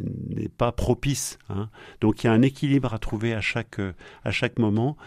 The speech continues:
Euh, donc, dans la Loire, spécifiquement, on a identifié des zones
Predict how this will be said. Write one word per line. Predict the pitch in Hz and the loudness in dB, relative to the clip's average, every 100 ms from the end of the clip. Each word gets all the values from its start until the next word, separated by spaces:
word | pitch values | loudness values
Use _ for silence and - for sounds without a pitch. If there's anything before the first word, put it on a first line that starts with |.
| - - - | -20 -14 -6
Euh, | 92 | 0
donc, | 113 120 | 2 2
dans | 104 131 | 4 4
la | 131 | 4
Loire, | 120 135 123 - - | 4 2 -2 -8 -16
spécifiquement, | - - 110 - 110 113 135 131 | -20 -10 -8 -6 -6 -2 2 4
on | 110 | 4
a | 98 | 2
identifié | 98 110 - 110 - 127 110 | 2 0 -2 -8 -4 -4 0
des | 98 | 0
zones | 90 127 139 | 2 4 4